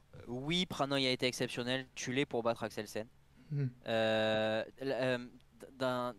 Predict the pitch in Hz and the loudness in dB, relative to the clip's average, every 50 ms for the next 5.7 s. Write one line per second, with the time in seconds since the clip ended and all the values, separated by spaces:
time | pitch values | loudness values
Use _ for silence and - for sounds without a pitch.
0 | - - - 143 131 131 135 165 175 135 135 135 131 - - - 165 170 170 170 | -14 -6 -2 -2 -2 -2 -2 -2 2 2 2 2 0 -4 -2 2 4 4 6 4
1 | 170 - - - - 151 143 147 151 160 165 165 156 147 135 131 127 - - 143 | 4 2 0 0 0 0 2 2 2 2 2 2 2 4 4 2 2 0 -4 -6
2 | 127 127 123 120 113 120 117 104 98 - - - - 104 - - 110 110 - 127 | -6 -6 -6 -8 -8 -8 -8 -8 -8 -12 -16 -16 -16 -16 -14 -14 -14 -10 -8 -6
3 | 120 110 - - 110 113 - - 135 - - 147 143 - 131 120 120 120 113 127 | -4 -4 -4 0 -2 0 0 0 -4 0 0 0 0 2 2 2 2 2 0 0
4 | 123 - 156 151 147 135 120 117 120 - - 127 131 139 143 - 135 113 - 117 | 0 2 2 2 2 2 0 -2 -6 -6 -6 -4 -2 -2 -2 -2 -4 -2 0 2
5 | 113 110 110 110 110 110 107 123 117 117 - - 120 107 | 4 4 4 4 2 0 -2 -4 -4 -4 -6 -8 -12 -14